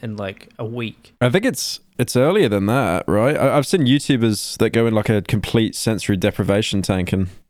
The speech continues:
Speaker 1: Well, Vsauce, Vsauce did it for forty-eight hours, and he felt, he, like,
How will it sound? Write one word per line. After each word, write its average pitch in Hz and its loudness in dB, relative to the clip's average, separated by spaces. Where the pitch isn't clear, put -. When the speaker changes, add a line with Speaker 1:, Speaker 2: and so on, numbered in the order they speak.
Speaker 1:
Well, 156 4
Vsauce, 170 4
Vsauce 147 2
did 127 -4
it 120 -8
for 110 -8
forty-eight 117 -2
hours, 104 -6
and 113 -8
he 120 -6
felt, - -4
he, 147 2
like, 127 0